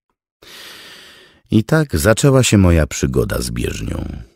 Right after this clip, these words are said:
Przekonałem się, że naprawdę umiem biegać i że nikt mi tego nie odbierze.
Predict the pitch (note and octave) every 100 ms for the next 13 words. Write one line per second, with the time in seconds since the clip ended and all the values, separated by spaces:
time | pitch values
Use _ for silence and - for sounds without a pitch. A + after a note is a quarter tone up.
0 | _ _ _ - - A#1 A#1+ B1 - A1+
1 | A#1 A1 - A1 G#1 - - G1+ - -
2 | - - - - - - _ _ - D2+
3 | D2 A#1+ A#1 - - G#1+ A1 - - -
4 | - F2+ G1+ G2 F2+ F#2 F2+ -